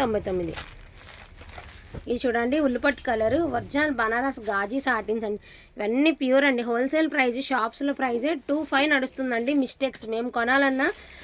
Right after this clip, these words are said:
ప్రజెంట్ మార్కెట్లో టూ ఫైవ్ నడుస్తుందండి మిస్టేక్స్‌లోనే. మేము ఒకవేళ కొనుక్కొని, అక్కడ కొనుక్కొని మళ్ళీ మేము పర్చేస్ చేయాలి అంటే మీకు అర్థమైపోతుంది ఏ ప్రైస్ పెట్టుకొని సేల్ చేసుకోవాలనేది మీకే తెలుస్తుంది. So ఇది బ్లౌజ్ అండి. So శారీలో మిస్టేక్, ఎటువంటి మిస్టేక్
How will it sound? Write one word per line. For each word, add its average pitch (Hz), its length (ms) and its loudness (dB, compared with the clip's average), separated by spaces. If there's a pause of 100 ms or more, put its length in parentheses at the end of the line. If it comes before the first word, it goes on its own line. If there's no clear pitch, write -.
(180)
ప్రజెంట్ 277 400 2
మార్కెట్లో 269 480 2 (160)
టూ 302 80 2 (120)
ఫైవ్ 302 200 4
నడుస్తుందండి 233 640 2
మిస్టేక్స్‌లోనే. 247 640 2 (1600)
మేము 277 180 6
ఒకవేళ 277 260 4 (120)
కొనుక్కొని, 302 540 4
అక్కడ 262 260 0
కొనుక్కొని 269 420 0
మళ్ళీ 247 220 4
మేము 285 180 2
పర్చేస్ 277 360 -2
చేయాలి 262 360 2
అంటే 254 200 0 (640)
మీకు 294 240 4 (120)
అర్థమైపోతుంది 269 600 2 (160)
ఏ - 20 6 (120)
ప్రైస్ 269 280 2
పెట్టుకొని 277 420 0
సేల్ 240 240 -2
చేసుకోవాలనేది 233 680 -2
మీకే 247 200 0 (100)
తెలుస్తుంది. 196 340 -2 (120)
So 247 140 -2
ఇది 208 100 0 (100)
బ్లౌజ్ 202 340 2
అండి. 180 160 -4 (520)
So 277 160 -4
శారీలో 247 400 2
మిస్టేక్, 277 380 -2
ఎటువంటి 262 300 0
మిస్టేక్ 277 260 -4